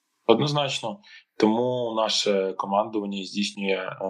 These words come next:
такі операції по типу заходу в Білгородську область і окупації там кількох, е, сіл для того, щоб відволікти сюди сили,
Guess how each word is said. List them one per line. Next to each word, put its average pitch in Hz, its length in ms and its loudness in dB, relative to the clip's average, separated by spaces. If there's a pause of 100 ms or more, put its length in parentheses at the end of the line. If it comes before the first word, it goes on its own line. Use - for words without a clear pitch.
(320)
такі - 240 0
операції 98 600 2
по - 160 -18
типу - 260 0
заходу 95 440 0
в 90 60 -8
Білгородську 98 600 2
область 117 420 -2 (540)
і 92 420 2
окупації 95 600 0
там 98 220 -12
кількох, 98 640 0 (320)
е, 87 40 -4
сіл 117 380 2
для 92 120 -6
того, 98 240 2
щоб 98 220 -6
відволікти 95 640 -2
сюди 113 300 0
сили, 104 380 -2